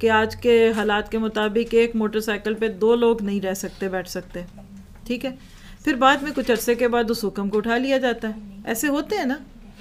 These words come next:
आप इसको इस तरह आसानी से समझ लें कि जैसे आप सुबह किसी को कहते हैं, अपने शौहर को कहते हैं, "अच्छा जा रहे हैं, ये, ये, ये ले आइएगा।" एक, एक, मतलब मिसाल है कि दो दो किलो आप दाल ले आइए, गोश्त लें, कुछ भी कह दें।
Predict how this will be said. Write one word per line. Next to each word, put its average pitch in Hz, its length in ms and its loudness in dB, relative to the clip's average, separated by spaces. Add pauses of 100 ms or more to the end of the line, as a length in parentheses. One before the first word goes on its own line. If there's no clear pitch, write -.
(480)
आप 285 220 2
इसको 339 380 -2
इस 294 240 -4
तरह 349 140 -4
आसानी 302 360 0
से 320 160 -4
समझ 240 340 0
लें 262 180 0
कि 277 120 -2
जैसे 226 480 2
आप 226 400 2
सुबह 254 340 0
किसी 262 340 -2
को 262 120 2
कहते 226 320 0
हैं, 247 140 2
अपने 233 240 -2
शौहर 240 240 0
को 254 140 0
कहते 220 260 -4
हैं, 226 80 0
"अच्छा 233 180 -2
जा 220 220 0
रहे 262 140 0
हैं, 285 100 -4 (260)
ये, 240 180 4
ये, 233 220 4
ये 214 220 2
ले 202 160 0
आइएगा।" 185 480 -6 (960)
एक, 220 220 4
एक, 233 260 4
मतलब 214 380 0
मिसाल 220 380 2
है 233 80 4
कि 226 120 4
दो 233 220 6
दो 254 120 6
किलो 233 300 2
आप 220 260 2
दाल 202 240 0
ले 208 180 0
आइए, 208 320 0
गोश्त 214 360 2
लें, 226 140 0
कुछ 311 200 -4
भी 294 120 0
कह 214 160 0
दें। 185 180 -8